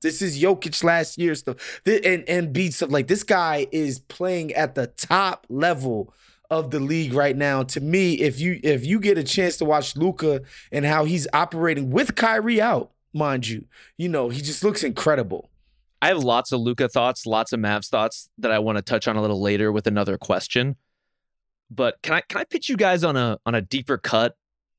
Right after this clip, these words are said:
Speaker 2: league pass potential? Really, I guess we're
Speaker 1: Of
Speaker 2: pitching Emma
Speaker 1: course.
Speaker 2: on deeper cut league pass
Speaker 1: Of
Speaker 2: teams.
Speaker 1: course.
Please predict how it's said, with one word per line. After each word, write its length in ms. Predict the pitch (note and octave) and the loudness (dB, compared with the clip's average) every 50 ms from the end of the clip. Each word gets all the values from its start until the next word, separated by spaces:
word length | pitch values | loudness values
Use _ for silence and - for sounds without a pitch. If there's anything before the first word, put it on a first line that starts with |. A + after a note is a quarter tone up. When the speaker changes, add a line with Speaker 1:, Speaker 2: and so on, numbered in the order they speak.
| _ _ | _ _
Speaker 2:
league 320 | - A#2+ B2 B2 A#2+ A2+ - | -8 -4 -4 -4 -4 -4 -2
pass 240 | - B2 A2+ A#2 - | 0 0 0 0 0
potential? 360 | - - - C3 A#2 - C#3 | -4 -6 -6 -4 -2 0 2
Really, 180 | C3+ G#3+ C4 A#3+ | 2 2 2 2
I 80 | E3+ F3 | 2 2
guess 200 | D#3 F3+ F#3 F#3 | 2 0 0 -2
we're 80 | - - | -2 -6
Speaker 1:
Of 40 | F4 | -6
Speaker 2:
pitching 260 | F3+ B2+ C#3 C3 A#2+ | -4 -4 -2 -2 0
Emma 180 | A3 - B2+ B2 A2+ | 2 2 2 2 0
Speaker 1:
course. 60 | G#2+ | 0
Speaker 2:
on 180 | G2 G2+ G#2+ G#2 | 0 0 -2 -2
deeper 280 | F2+ A#2 G#2+ - A2 G#2+ | -4 -6 -4 -4 -4 -4
cut 280 | - - G#2+ F#2+ D#2 | -2 -2 -2 0 0
league 160 | G2 G#2 F#2+ - | -2 -4 -2 -2
pass 260 | - G2 D#2+ F#2+ - | -2 -2 -2 -2 -4
Speaker 1:
Of 60 | - | -6
Speaker 2:
teams. 180 | - - - - | -8 -8 -8 -8
Speaker 1:
course. 760 | - A#4 A#4+ A#4+ A4 - - - - - - - - - - | -6 -6 -6 -6 -10 -12 -14 -14 -14 -14 -14 -14 -16 -18 -20